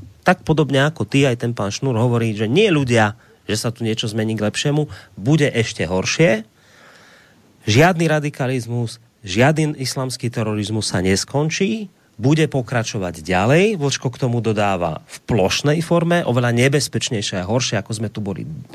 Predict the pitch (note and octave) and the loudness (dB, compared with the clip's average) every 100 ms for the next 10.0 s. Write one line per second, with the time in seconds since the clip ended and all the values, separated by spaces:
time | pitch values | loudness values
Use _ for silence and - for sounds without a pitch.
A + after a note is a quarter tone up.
0 | - - A#2+ - A2 G2+ G2 E2+ F#2 A2 | -20 -6 0 0 0 -4 -8 -12 -6 -4
1 | G#2+ B2+ G#3+ - - - - - - - | 2 2 2 -2 -12 -20 -20 -20 -8 -6
2 | - G3+ G3+ G3+ F#3+ E3 - E3+ B2 A2 | 0 0 0 0 0 0 -2 0 0 0
3 | A2 C#3 E3 F#3+ G#3 G#3 _ _ _ _ | 2 4 4 4 2 -2 _ _ _ _
4 | _ _ _ _ A#2+ D#3+ C4+ B3+ E3 D#3 | _ _ _ _ 0 2 2 2 -2 0
5 | D3 C#3 C3+ B2 A#2+ B2 B2 B2+ A#2 G#2+ | 0 0 -2 -2 -4 -4 -2 0 0 -2
6 | C3 E3+ F3+ - G#3 A3+ E3+ D#3 A#2+ D3+ | 0 0 -2 -2 -4 -4 0 2 2 0
7 | E3 E3 E3 - _ _ _ _ _ - | 0 -2 -4 -8 _ _ _ _ _ -2
8 | D#3+ - F#3 D#3+ B2+ C3 B2 B2 A2+ A2+ | 0 0 -4 -2 -2 -2 -2 -2 -2 -4
9 | - G#2+ - G2 G2+ G2 G2+ F2+ E2 - | -4 -8 -6 -4 -4 -2 -4 -4 -6 -10